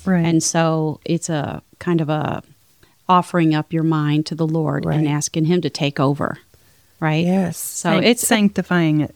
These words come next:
Speaker 2: Exactly. That's what I was trying to think, and
Speaker 1: Yeah.
Speaker 2: I couldn't think of the word.
Speaker 3: Yeah.
Speaker 2: But yeah, sanctifying your imagination is making it holy.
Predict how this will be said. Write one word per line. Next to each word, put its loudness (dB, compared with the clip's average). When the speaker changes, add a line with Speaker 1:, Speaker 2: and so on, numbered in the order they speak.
Speaker 2:
Exactly. 2
That's 2
what 2
I 4
was 0
trying 2
to -2
think, 2
and 4
Speaker 1:
Yeah. -2
Speaker 2:
I -2
couldn't 0
think 2
of 2
the 0
word. 2
Speaker 3:
Yeah. 4
Speaker 2:
But 4
yeah, 2
sanctifying 4
your 2
imagination 2
is -2
making 2
it -2
holy. -2